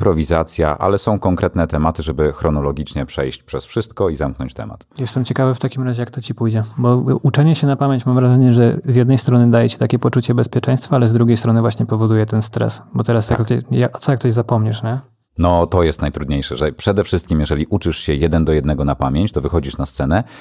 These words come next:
Speaker 1: i zamiast mieć kontakt z drugą osobą i z widownią i być czujnym,
Speaker 2: Mhm.
Speaker 1: to przypominasz sobie, druga strona, akapit trzeci, dobra, to zdanie powiedziałem i to jest najtrudniejsze.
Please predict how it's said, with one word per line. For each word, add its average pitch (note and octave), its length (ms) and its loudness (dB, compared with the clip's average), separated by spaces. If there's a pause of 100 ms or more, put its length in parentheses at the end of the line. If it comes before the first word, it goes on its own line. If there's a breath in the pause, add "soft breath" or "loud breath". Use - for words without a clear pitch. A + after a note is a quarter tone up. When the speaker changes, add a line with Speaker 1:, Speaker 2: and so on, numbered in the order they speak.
(120 loud breath)
Speaker 1:
i D2+ 60 -4
zamiast F#2+ 360 0
mieć D2 140 -4
kontakt C2+ 320 -4
z C2+ 60 -10
drugą C2+ 280 -4
osobą C2+ 360 -2
i C2 60 -4
z B1 60 -10
widownią C2 500 -2
i C2 100 -2
być C#2 200 -6
czujnym, E2 560 -2 (140)
Speaker 2:
Mhm. B2+ 340 4
Speaker 1:
to F2+ 100 0
przypominasz E2+ 500 0
sobie, D#2 220 0
druga D#2+ 260 0
strona, E2 320 0
akapit D#2+ 360 -4
trzeci, F#2 580 -4
dobra, E2 300 0
to D#2+ 180 -2
zdanie D#2 300 0
powiedziałem D2+ 640 0
i - 100 -10
to G2 100 0
jest - 220 -2
najtrudniejsze. C#2+ 720 -10